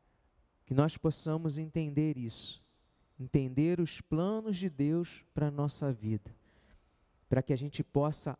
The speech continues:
a-, passar por esses momentos, confiando e crendo que um dia eles terão fim. Amém? Nós podemos ver esse cuidado de Deus quando ele envia aqui o profeta Zacarias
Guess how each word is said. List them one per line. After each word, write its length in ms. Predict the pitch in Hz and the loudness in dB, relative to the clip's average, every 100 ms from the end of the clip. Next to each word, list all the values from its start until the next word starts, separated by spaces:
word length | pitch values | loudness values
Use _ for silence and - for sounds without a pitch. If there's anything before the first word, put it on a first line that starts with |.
| - | -6
a-, 100 | 135 _ _ _ | -8 _ _ _
passar 520 | 160 151 - - 165 185 | 0 0 -4 0 0 2
por 180 | 175 | 0
esses 280 | 160 156 151 | 0 -2 -6
momentos, 760 | 147 151 143 139 120 - - - _ _ _ _ _ _ _ _ - _ _ _ _ _ _ _ _ _ - | -2 -2 0 0 0 -4 -16 -18 _ _ _ _ _ _ _ _ -20 _ _ _ _ _ _ _ _ _ 2
confiando 760 | 160 160 - 156 139 160 180 | 2 2 0 0 2 -2 -2
e 60 | 180 | -4
crendo 580 | - 143 135 135 123 120 _ _ _ | -2 -2 -2 -4 -6 -10 _ _ _
que 140 | - | 0
um 140 | 135 127 | 0 0
dia 280 | 107 123 135 | 0 2 2
eles 220 | 127 - | 0 -2
terão 320 | 139 131 143 | -2 0 -4
fim. 340 | - 120 101 104 | -6 -8 -4 4
Amém? 360 | 117 175 190 - - - - - _ _ _ - | 4 4 -2 -12 -20 -20 -20 -20 _ _ _ -2
Nós 180 | 131 131 | 0 2
podemos 420 | 156 143 175 180 | 0 0 0 -2
ver 220 | 135 165 170 | 0 2 0
esse 240 | 156 - | -4 -4
cuidado 440 | - 139 139 139 | -4 0 0 0
de 120 | 123 120 | 0 2
Deus 500 | 151 165 127 - - _ _ _ - - - | 2 2 0 -8 -20 _ _ _ -20 -20 -6
quando 200 | - 156 | 2 4
ele 160 | 170 170 | 4 0
envia 460 | 165 139 147 160 135 | -4 -2 0 2 0
aqui 360 | - 180 156 120 _ _ | 0 0 0 -2 _ _
o 80 | 135 | -4
profeta 580 | - 147 139 151 156 156 | 2 2 2 0 0 -2
Zacarias 1000 | 135 160 - 170 147 139 120 110 - | -2 -2 0 -2 0 0 0 -4 -10